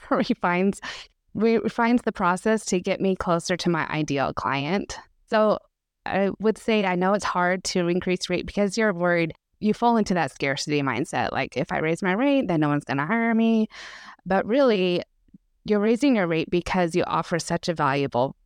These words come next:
service. It's not about you need to appeal to every person out there. You only need a handful of projects <laughs> every year. So, you know, your rate's gonna be fine for the right client. And maintaining that mindset is really challenging, though.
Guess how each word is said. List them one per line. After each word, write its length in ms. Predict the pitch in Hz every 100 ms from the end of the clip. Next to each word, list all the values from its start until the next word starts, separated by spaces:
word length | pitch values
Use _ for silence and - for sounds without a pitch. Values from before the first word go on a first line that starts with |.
| -
service. 640 | - 156 156 196 233 233 - _ _
It's 200 | 185 185
not 240 | 208 202 202
about 640 | 185 185 170 165 - - - _ _
you 180 | - 190
need 180 | 190 185
to 120 | -
appeal 340 | 170 - 175 165
to 160 | - -
every 580 | 165 151 165 165 170 180 - - _ _ -
person 380 | - - - 160
out 280 | 165 226 -
there. 300 | - 78 - -
You 140 | 190
only 180 | 214 226
need 180 | 190 175
a 80 |
handful 500 | 160 180 220 - 160
of 80 | 143
projects 500 | - 175 208 139 - -
<laughs> 40 |
every 220 | 247 185
year. 300 | 175 190 151
So, 300 | 160 185 160 165 _ -
you 100 | 180
know, 120 | 175
your 200 | 170 170
rate's 240 | 180 196
gonna 160 | - 190
be 140 | 170
fine 360 | 165 170 165 165
for 140 | - 165
the 120 | 147
right 260 | 139 139 - -
client. 500 | - 151 135 101 -
And 260 | 156 151 147 -
maintaining 720 | 190 196 233 - 165 185 262
that 240 | 269 -
mindset 480 | - 277 277 285 247
is 240 | 190 170
really 200 | 175 175
challenging, 680 | 170 - 151 143 143 139 135
though. 180 | - 71